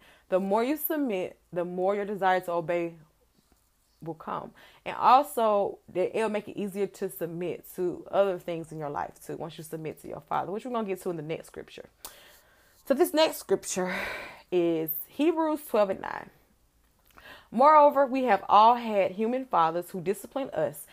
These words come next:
and we respected them for it. "How much more should we submit to the Father of our spirits and live?" That's Hebrew,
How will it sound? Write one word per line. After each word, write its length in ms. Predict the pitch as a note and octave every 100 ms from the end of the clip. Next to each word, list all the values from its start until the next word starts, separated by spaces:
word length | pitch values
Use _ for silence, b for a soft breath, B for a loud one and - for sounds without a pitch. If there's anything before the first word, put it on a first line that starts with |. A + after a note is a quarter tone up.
| B B
and 140 | G#3+
we 80 | B3+
respected 680 | E4 F4+ - E4+ A4+ - - -
them 220 | F3+ F3
for 260 | - C#3
it. 180 | C2 - _ b b b
"How 140 | C4 D4
much 240 | G4+ F#4+
more 260 | C4 G3+ F#3+
should 220 | - G#3
we 80 | G#3
submit 440 | F3+ F#3 G3 -
to 60 | B3+
the 120 | C4+
Father 400 | C#4+ F#3+ F3+ F3
of 80 | E3
our 180 | F3+ F3+
spirits 460 | - - E3 E3 -
and 380 | F3 F3 E3+ E3
live?" 420 | A3 G#3+ E3+ - - - _ _ _ _ _ _ _ _ _ _ _ _ _ _ _ _ _ _ _
That's 220 | G#3+ A#3+
Hebrew, 580 | - B3+ A#3+ A3 A3+